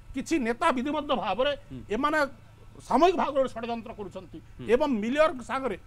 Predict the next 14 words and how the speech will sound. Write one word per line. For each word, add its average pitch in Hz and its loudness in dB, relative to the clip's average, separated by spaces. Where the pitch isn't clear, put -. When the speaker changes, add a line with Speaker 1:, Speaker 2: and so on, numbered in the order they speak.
Speaker 2:
ହୁଁ। 135 -10
Speaker 1:
ଅନ୍ଧାଧୁନ୍ଧ 269 2
ଭିତରା 240 -2
ଭିତରି 240 -6
ମିଳି-, 220 -10
ମିଶିକରି 180 -12
ଏମାନେ 247 -2
ଲୁଟ୍ 233 2
କରିବାର 262 -2
ଗୋଟେ 233 0
ପ୍ରୟାସ। 208 -4
ପ୍ରତିବର୍ଷ 330 -2
ଲୁଟ୍ 277 0
କରୁଛନ୍ତି। 285 -6